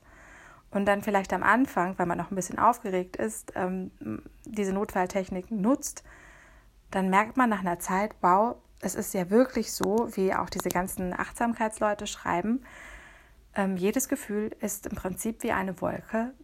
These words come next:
die am Himmel vorbeizieht. Manchmal geht es schneller, manchmal geht es langsamer, aber das Gefühl hält auf jeden Fall nicht in seiner Intensität,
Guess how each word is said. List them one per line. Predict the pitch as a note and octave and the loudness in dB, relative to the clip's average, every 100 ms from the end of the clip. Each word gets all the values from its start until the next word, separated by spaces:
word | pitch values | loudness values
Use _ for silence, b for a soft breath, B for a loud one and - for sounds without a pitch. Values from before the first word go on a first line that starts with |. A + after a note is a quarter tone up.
| - | -10
die | G3 | -4
am | F3 | -4
Himmel | E3 G3+ G#3 A3 | -2 -2 -2 -4
vorbeizieht. | - G#3+ - - - - - - - B B B B - | -2 0 0 0 -8 -12 -14 -20 -20 B B B B 2
Manchmal | F#3 G#3 - G#3 G3+ A3 - - - | 2 2 -4 -4 -4 -6 -12 -12 -4
geht | F#3+ | -4
es | A3 | -4
schneller, | - A3 B3 C4 C4 - - | 0 2 2 0 -4 -10 -4
manchmal | F#3+ G3 - F3+ F3+ | -4 -4 -6 -4 -6
geht | - F3 F#3 | -6 -8 -8
es | - | -4
langsamer, | F3+ G3 A#3 A#3 B3+ D4+ B B B B - | -2 0 0 0 0 -2 B B B B 2
aber | F#3+ D4 - - - | 4 4 -4 -18 -6
das | G3 - | -4 -4
Gefühl | F#3 - A3 A#3+ C4+ E4+ _ - - - - - | -8 -6 -2 0 0 -4 _ -20 -20 -20 -14 -2
hält | G#3 A#3+ A#3 | 0 0 -2
auf | G3 G3+ | -8 -4
jeden | G#3+ G#3 | -4 -4
Fall | - F3+ | -4 -2
nicht | G3 A3+ - | 0 -2 -4
in | G#3+ | -2
seiner | G3 F3+ - | 0 0 -2
Intensität, | G3 F3 F3+ F3 - - - | -4 -4 -6 -6 -10 -12 -14